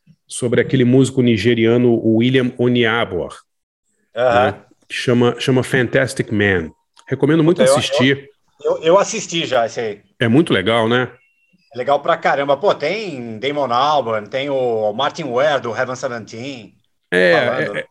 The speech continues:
Speaker 1: é, na verdade, assim, o filme é uma busca pelo William Onyeabor, que é um, um tecladista e produtor nigeriano, que foi
Speaker 2: É.
Speaker 1: descoberto aí no início dos anos dois mil,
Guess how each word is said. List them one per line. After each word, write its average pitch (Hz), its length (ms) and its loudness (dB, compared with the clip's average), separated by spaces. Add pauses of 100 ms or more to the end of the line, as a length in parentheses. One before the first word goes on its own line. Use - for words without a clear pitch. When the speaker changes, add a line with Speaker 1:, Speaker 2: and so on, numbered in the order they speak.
(120)
Speaker 1:
é, 151 140 -4
na 147 120 4
verdade, 180 260 4
assim, 160 160 0
o 135 80 4
filme 170 400 0
é 139 100 0
uma 143 160 0
busca 139 500 -2
pelo 139 480 2
William 123 380 2
Onyeabor, 113 800 0
que 123 100 -2
é 117 60 4
um, 120 40 2 (520)
um 90 60 -8 (120)
tecladista 110 760 0
e 98 60 0
produtor 107 500 0
nigeriano, 107 680 2 (560)
que - 80 -10
foi 139 300 2
Speaker 2:
É. 117 220 2
Speaker 1:
descoberto 123 760 0
aí 113 200 4
no 110 100 0
início 113 300 -2
dos 107 160 -6
anos 104 200 -2
dois 113 300 4
mil, 131 400 2